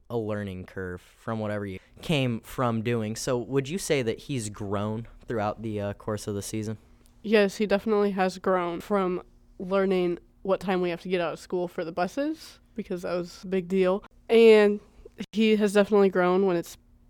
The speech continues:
Speaker 2: come to learning who all the players are and their strengths and their weaknesses.
Speaker 1: Now we will make the turn and start talking about, uh, these sectional matchups that we have ahead. You know, you take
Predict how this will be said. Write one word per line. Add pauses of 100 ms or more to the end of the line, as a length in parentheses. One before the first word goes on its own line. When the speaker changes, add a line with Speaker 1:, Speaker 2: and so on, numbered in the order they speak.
(120)
Speaker 2:
come
to (140)
learning (120)
who
all
the
players
are
and
their
strengths (260)
and
their
weaknesses. (420)
Speaker 1:
Now
we
will
make
the
turn
and
start
talking
about,
uh,
these
sectional (200)
matchups
that
we
have
ahead.
You
know, (400)
you
take